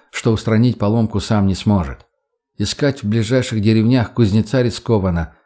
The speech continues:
значит, придется рикшу бросить и обзавестись тачкой. Ну что ж, торговцы и так тоже ходят.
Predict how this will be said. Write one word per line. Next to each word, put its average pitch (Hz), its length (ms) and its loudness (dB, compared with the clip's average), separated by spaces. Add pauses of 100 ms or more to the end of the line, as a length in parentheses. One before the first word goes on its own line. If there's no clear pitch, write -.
(220)
значит, 131 500 0
придется 120 460 0
рикшу 113 340 -2
бросить 127 720 -2
и 107 60 -2
обзавестись 104 760 -2
тачкой. - 580 -6 (580)
Ну 160 140 0
что 131 260 0
ж, - 140 -10 (640)
торговцы 127 540 2
и 123 100 0
так - 360 -2
тоже - 320 0
ходят. 156 440 -4